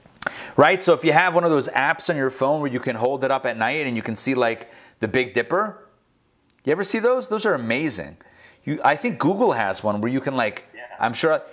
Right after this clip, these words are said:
Speaker 1: you can hold it up and it can tell you exactly what to look for and whatever.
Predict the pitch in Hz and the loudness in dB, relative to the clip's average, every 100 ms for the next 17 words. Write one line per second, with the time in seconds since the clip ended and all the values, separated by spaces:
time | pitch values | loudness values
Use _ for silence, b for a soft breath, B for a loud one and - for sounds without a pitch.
0 | B 151 156 139 202 160 185 196 151 123 | B -2 2 4 4 4 2 0 -4 -6
1 | 123 - 180 196 127 104 143 175 170 156 | -8 0 0 2 -2 0 0 -2 -2 -2
2 | 120 147 - 113 160 196 - 175 156 117 | 0 -2 0 -2 0 -2 -2 0 0 0
3 | 107 165 170 160 | 2 0 0 -4